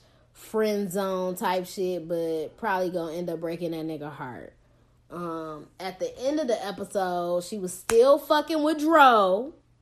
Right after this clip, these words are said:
who was her childhood friend, who was also very married. And, you know, Dro had told her that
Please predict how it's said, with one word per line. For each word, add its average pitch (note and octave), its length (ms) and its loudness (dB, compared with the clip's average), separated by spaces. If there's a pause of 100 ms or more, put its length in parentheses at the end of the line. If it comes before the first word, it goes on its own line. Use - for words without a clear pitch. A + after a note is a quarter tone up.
(800)
who B3 160 -2
was G#3 180 2
her G#3+ 160 0
childhood A#3+ 580 2
friend, G#3 500 -4
who A3 80 -6
was F#3+ 160 -2 (200)
also G#3+ 1040 4
very G#3 440 2
married. F3+ 760 0 (440)
And, G3 840 -4 (960)
you G3+ 180 -4
know, F#3+ 240 0
Dro G3+ 320 0
had A3 240 -2
told B3 360 0
her F#3+ 240 -2
that F3 500 -4